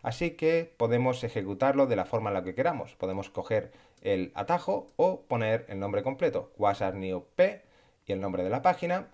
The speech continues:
Quasar New L, el nombre del layout, Quasar New C, el nombre del archivo componente, Quasar New B, un archivo, eh, booteable, Quasar New S, un módulo para Vuex. Bien, te generaría un módulo completo donde podríamos,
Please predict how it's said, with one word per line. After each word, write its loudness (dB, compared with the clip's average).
Quasar -2
New -6
L, 0
el -6
nombre 0
del 2
layout, 0
Quasar -2
New -8
C, 2
el -4
nombre 2
del 2
archivo 0
componente, 0
Quasar 4
New -4
B, 4
un 4
archivo, 4
eh, 0
booteable, 6
Quasar 4
New 0
S, 2
un 0
módulo 4
para 4
Vuex. -12
Bien, -2
te -2
generaría -2
un -2
módulo 2
completo 0
donde 4
podríamos, 2